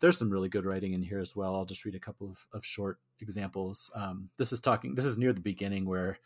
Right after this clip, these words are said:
he's working as a laborer, and it says, "Cut off from anything else that might trouble them, the gang,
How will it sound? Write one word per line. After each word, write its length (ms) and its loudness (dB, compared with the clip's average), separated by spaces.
he's 160 -4
working 300 0
as 160 -2
a 60 -4
laborer, 480 -4
and 120 0
it 80 -4
says, 280 -2
"Cut 160 10
off 180 10
from 180 4
anything 300 4
else 160 4
that 120 -2
might 180 -4
trouble 280 0
them, 220 -4
the 100 -2
gang, 500 0